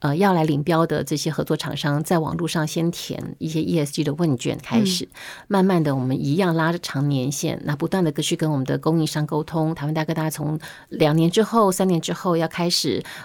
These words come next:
Speaker 1: 呃，对我们的供应商要 onsite audit，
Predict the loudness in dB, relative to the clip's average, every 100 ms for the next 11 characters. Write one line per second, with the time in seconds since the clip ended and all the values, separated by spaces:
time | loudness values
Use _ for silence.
0 | -12 -4 0 4 4 4 2 2 0 2
1 | 2 2 2 0 2 2 0 0 -2 -2
2 | -2 -4 -6